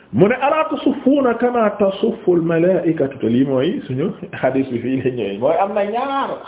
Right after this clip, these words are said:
xaraja yu génn ci ñun yu jiitu bi. Mu ne, "Alaa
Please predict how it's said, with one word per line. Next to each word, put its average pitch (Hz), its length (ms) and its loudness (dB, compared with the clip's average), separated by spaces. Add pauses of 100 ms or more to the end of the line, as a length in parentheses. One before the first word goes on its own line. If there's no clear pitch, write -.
(540)
xaraja 147 320 2
yu 147 180 2 (140)
génn 139 260 2
ci 127 140 -4
ñun 131 140 2 (320)
yu 113 100 2 (100)
jiitu 123 240 2
bi. 95 160 -4 (680)
Mu 170 120 6
ne, 311 80 2
"Alaa 320 300 2